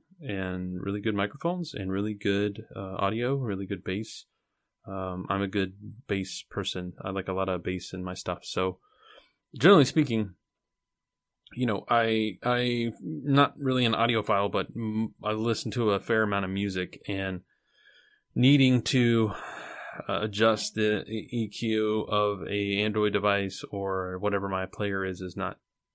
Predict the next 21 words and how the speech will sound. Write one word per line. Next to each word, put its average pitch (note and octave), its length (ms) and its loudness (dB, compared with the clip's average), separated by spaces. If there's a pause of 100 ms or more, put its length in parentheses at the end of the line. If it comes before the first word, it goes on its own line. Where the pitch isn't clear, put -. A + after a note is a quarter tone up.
(120)
always G2+ 420 0
an F2+ 100 -4
option. F2+ 480 -6
So F#2 480 -2
sometimes G2+ 380 -6
there's G2 200 -6
not F#2+ 180 0
a F#2 60 -4
sound F#2 340 -4
setting, F#2 380 -6
and F#2 100 -8
you F#2 120 -8
have F2 100 -6
to - 100 -10
root F#2+ 200 -8
the - 60 -6
device F#2+ 460 -2
and G2 140 -8
get F#2 140 -6
access F#2 460 -6
to F#2 260 -6